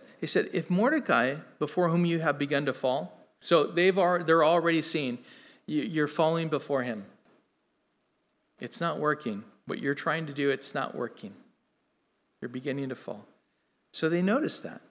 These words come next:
They acknowledged that. Then they communicated that to him. They said, "If Mordecai, before whom you have begun to fall,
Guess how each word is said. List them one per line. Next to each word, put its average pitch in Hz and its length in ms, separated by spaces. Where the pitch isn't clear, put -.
They 165 80
acknowledged 175 540
that. 87 220
Then 165 160
they 202 100
communicated 196 840
that 110 240
to - 140
him. 98 140
They - 60
said, 202 180
"If 185 60
Mordecai, 247 440
before 185 400
whom 226 300
you 220 140
have 185 260
begun 180 380
to 196 80
fall, 143 460